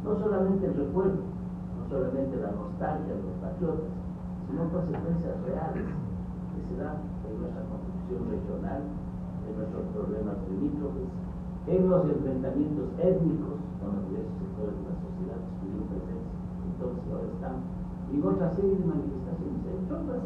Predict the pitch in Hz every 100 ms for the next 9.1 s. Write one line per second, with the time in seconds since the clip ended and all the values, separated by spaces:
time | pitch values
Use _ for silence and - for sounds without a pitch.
0 | - - - 190 - 208 190 180 165 160
1 | 190 170 160 170 156 - - - 196 -
2 | 180 - - - - - - - - -
3 | - 160 165 - - - - - 147 139
4 | - - 135 156 156 151 143 127 - 165
5 | 165 - - - - 180 180 269 269 -
6 | - 180 - - - - - - 180 196
7 | 185 180 180 - - - - - - -
8 | - - - - 151 - - - - -
9 | -